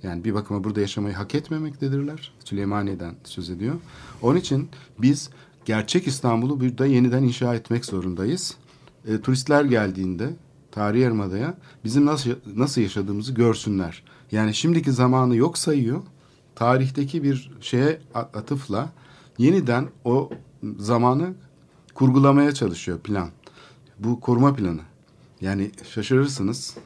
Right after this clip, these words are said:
o cümleleri okuyunca ama arkasında dediğin zihniyet var. Yani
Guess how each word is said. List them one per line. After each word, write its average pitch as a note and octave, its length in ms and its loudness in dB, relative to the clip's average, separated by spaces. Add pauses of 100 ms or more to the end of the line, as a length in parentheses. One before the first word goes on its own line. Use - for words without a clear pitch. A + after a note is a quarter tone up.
o A2+ 120 -2
cümleleri A2 340 2
okuyunca G#2+ 500 0
ama A#2 140 2
arkasında B2 500 0 (160)
dediğin A2+ 280 2
zihniyet C3 420 4
var. F2 140 -2
Yani G#2 320 0